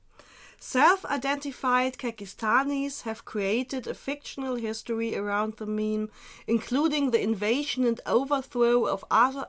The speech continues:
other fictional countries such as Normistan and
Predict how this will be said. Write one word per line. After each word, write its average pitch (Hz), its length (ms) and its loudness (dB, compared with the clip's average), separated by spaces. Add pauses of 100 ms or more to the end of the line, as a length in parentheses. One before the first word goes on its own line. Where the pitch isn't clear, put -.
other 254 320 2
fictional 247 680 -2
countries 233 800 -4 (420)
such 254 400 2
as - 380 -4 (340)
Normistan 240 1160 4
and 226 260 -4